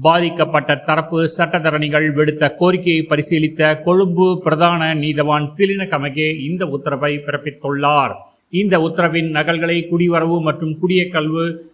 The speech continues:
கட்டுப்பாட்டாளர் அலுவலகம் மற்றும் தேசிய புலனாய்வு பணிப்பாளர் அலுவலகத்திற்கும் அனுப்பி வைக்குமாறும் உத்தரவிடப்பட்டுள்ளது. ராஜாங்க அமைச்சர் டயனா கமகேயின் பொருள-,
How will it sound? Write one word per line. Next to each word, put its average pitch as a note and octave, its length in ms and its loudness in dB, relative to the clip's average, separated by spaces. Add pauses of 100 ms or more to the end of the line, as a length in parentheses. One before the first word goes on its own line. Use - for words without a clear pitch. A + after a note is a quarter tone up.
(160)
கட்டுப்பாட்டாளர் F3+ 840 0
அலுவலகம் E3+ 580 0
மற்றும் D3+ 420 -2
தேசிய F3 540 0
புலனாய்வு F#3+ 640 -2
பணிப்பாளர் D#3 640 0
அலுவலகத்திற்கும் F3 800 -2
அனுப்பி D#3 340 -4
வைக்குமாறும் E3 680 -2
உத்தரவிடப்பட்டுள்ளது. D3 1120 0 (460)
ராஜாங்க D3+ 500 2
அமைச்சர் E3 580 0
டயனா D3 260 0
கமகேயின் D#3+ 720 -4 (320)
பொருள-, F3+ 340 0